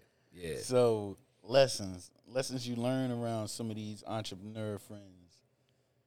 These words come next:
Speaker 1: Oh, from the net, like, on the,
Speaker 2: Yeah,
Speaker 1: from the
Speaker 2: just,
Speaker 1: networking thing?
Speaker 2: just networking, like, some of these, some of these lessons.
Speaker 1: Always be, always be kind.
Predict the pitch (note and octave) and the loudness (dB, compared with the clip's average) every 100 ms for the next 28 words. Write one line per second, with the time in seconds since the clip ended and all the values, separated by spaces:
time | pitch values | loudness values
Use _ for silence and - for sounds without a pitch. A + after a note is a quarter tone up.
0 | _ _ _ _ - G2 F2+ G2+ F2 G2 | _ _ _ _ -2 0 0 0 -2 2
1 | A#2+ - G#2 G2+ F2+ G2+ F#2 G#2 F2+ A2 | 2 0 0 0 2 2 2 0 -2 2
2 | C3+ C3 C#3 C3+ C#3+ C#3+ D3 A2+ G#2+ G#2+ | 4 6 4 2 2 2 2 -4 -6 -8
3 | A#2 B2 A2 A2+ G#2+ G2+ G2 G2 G#2 G2+ | -4 -4 -4 -6 -6 -8 -12 -14 -10 -8
4 | F2+ - G2+ A2 A2+ G#2+ - _ - - | -8 -14 -20 -20 -18 -20 -20 _ -20 -12
5 | B2+ B2+ B2 F2+ A#2+ B2+ - F2 - _ | -4 -2 -2 -2 2 2 0 -16 -20 _
6 | _ _ _ _ _ _ _ _ - - | _ _ _ _ _ _ _ _ -20 -20
7 | - - G2 A#2+ B2+ C3 B2+ A#2 A#2+ A2+ | -20 0 6 8 12 10 8 4 4 2
8 | G2+ - A2+ C3 C3 B2 C3+ C3+ B2+ G2 | 0 6 8 10 8 6 2 4 4 4
9 | F#2 A2 | 4 0